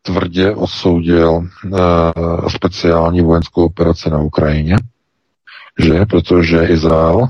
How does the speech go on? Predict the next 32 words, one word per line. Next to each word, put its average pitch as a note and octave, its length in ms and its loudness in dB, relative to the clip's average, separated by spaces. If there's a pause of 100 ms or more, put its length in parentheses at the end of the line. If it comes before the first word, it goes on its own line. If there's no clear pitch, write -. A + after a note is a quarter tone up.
má, E2 460 0
eh, - 840 -4
velice, E2 640 0 (140)
nebo E2 200 -2
současná E2+ 520 -2
vláda E2+ 220 2
velice E2 320 0
blízko, D#2+ 600 -2 (560)
eh, F#2 60 0
k F2+ 60 -6
panu E2 200 0
Kolomojskému. E2+ 920 0 (880)
No E3 60 0
a D3 220 2
pan A#2 220 -6
Kolomojský F#2 680 0 (640)
je E2 480 0
hlavní E2+ 340 -2
sponzor, E2+ 500 -2
který E2 180 0
dostal E2+ 320 0
k - 80 -14
moci F2 440 0 (260)
během F2 320 0
volební E2 340 2
kampaně, F2+ 520 0
že E2+ 220 2
mu E2 160 -2
zafinancoval F2 680 -2
celou E2 280 0
volební D#2+ 280 0
kampaň A2 420 0